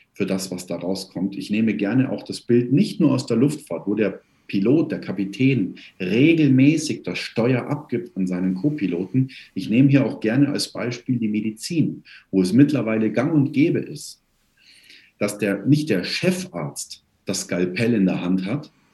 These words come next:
sondern der Assistenzarzt, weil man festgestellt hat,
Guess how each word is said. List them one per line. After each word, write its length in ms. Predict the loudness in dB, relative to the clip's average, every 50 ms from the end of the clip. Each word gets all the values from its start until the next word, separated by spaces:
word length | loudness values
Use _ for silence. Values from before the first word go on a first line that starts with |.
| _ _ _ _ _ _
sondern 320 | 0 4 6 6 6 6
der 120 | 4 2 0
Assistenzarzt, 1080 | -2 -2 -4 -4 -4 0 2 2 2 2 0 -4 -8 -12 -14 -14 -18 -20 -20 -20 _ _ _ _ _ _
weil 120 | 2 4
man 140 | 4 4 4
festgestellt 840 | 0 0 0 0 0 -2 -4 -4 -4 -2 0 0 0 0 0 -2 -4
hat, 240 | -6 -6 -6 -8 -14